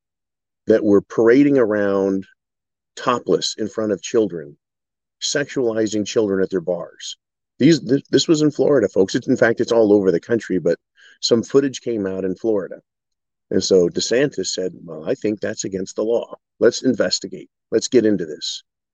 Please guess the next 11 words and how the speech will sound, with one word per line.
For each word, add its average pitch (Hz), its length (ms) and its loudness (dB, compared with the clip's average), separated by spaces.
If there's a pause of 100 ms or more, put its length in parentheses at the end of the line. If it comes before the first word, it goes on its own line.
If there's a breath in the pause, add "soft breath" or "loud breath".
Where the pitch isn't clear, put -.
(680)
And 107 120 6
it's - 200 0
time, 120 480 -2
folks, - 640 -14
to - 80 -10
stand 110 320 -2
up 101 100 0
and 104 100 -6
say 107 200 -4
no 101 220 0
more, 92 280 -4